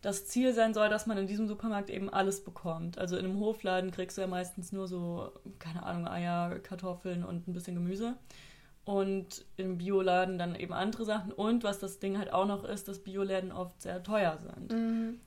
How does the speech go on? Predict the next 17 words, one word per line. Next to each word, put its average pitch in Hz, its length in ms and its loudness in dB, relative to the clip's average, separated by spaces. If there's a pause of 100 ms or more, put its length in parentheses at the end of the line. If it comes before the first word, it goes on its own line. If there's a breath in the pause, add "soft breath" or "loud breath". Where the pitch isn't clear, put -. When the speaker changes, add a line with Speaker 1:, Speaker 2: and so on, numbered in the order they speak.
Speaker 1:
Und 190 280 -2
da, 202 440 4 (960)
mm, 196 600 -2 (440 loud breath)
sollen 196 360 2
die 196 200 -2
Lebensmittel 196 680 0
eben 185 460 -2 (220)
sogar 180 320 2
günstiger 180 640 0
teilweise 175 480 0
als 170 160 -4
im 175 100 -4
normalen 175 320 0
Supermarkt 170 540 -8
angeboten 165 480 -8
werden, 165 260 -6
weil 190 420 2